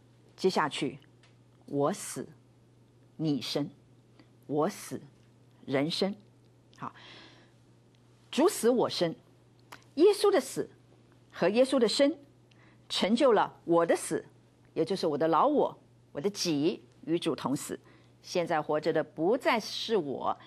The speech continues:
乃是基督在我里面活着。所以呢，耶稣的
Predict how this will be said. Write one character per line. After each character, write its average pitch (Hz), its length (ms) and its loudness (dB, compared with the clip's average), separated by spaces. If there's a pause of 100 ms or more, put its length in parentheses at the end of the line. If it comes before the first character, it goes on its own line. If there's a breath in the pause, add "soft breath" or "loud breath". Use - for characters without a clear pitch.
(100)
乃 120 120 -8
是 - 300 -8
基 226 220 -2
督 233 180 -2
在 170 160 -2
我 135 340 -6 (140)
里 135 160 -2
面 139 180 -4
活 117 220 -6
着。 - 160 -4 (1040)
所 180 240 0
以 185 120 0
呢， 147 200 0 (280 loud breath)
耶 254 140 2
稣 247 240 -2
的 190 240 0